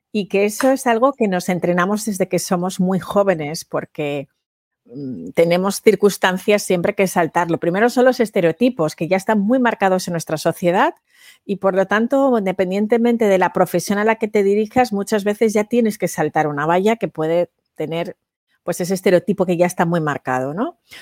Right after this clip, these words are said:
Y, por otro lado, luego están otra serie de barreras que surgen cuando estás en entornos corporativos donde las mujeres también tenemos que demostrar siempre que podemos hacerlo. Y aunque no te pongan esas barreras, te las pones tú,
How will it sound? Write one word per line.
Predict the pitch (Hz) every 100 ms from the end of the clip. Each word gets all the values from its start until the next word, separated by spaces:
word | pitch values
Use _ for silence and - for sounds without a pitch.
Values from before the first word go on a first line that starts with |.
| -
Y, | 220
por | 202 214
otro | 233 262
lado, | 262 247 269
luego | 220 233
están | - 226
otra | 247 220
serie | 202 220 214 220
de |
barreras | 214 208 208 240 -
que | 202 180
surgen | - 240 233 - 233 254
cuando | 185 170
estás | - 185 185
en | 214
entornos | 190 185 185 202 196 196 220 - -
corporativos | 196 175 - 160 160 214 208 190 302 - _ _ _ _ _
donde | 180 190 185 226
las | 208 208
mujeres | 175 175 190
también | - 190 180 175 208
tenemos | 180 180 -
que | 190
demostrar | 165 156 - 180 185
siempre | - - 180 170 175 196
que | -
podemos | 160 151 147 165 -
hacerlo. | 156 180 175 170 180 - _ - -
Y | 233
aunque | 214 208 208 202
no | 220 285
te | 349
pongan | - 330 311 277 254
esas | 262 269 247 233
barreras, | 233 226 247 262
te | 226
las | 196
pones | - 180 -
tú, | 156 123